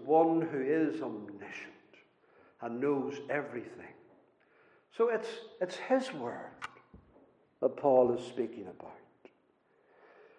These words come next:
And also it is the word of a God.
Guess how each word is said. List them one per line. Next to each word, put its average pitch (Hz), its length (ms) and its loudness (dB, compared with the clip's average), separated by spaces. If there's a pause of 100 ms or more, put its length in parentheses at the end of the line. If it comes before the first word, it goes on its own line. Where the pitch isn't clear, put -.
(200)
And 202 140 12
also 247 500 12
it 202 200 12
is 226 380 12
the 185 140 12
word 214 460 12
of 196 280 12
a 160 80 8
God. 185 680 12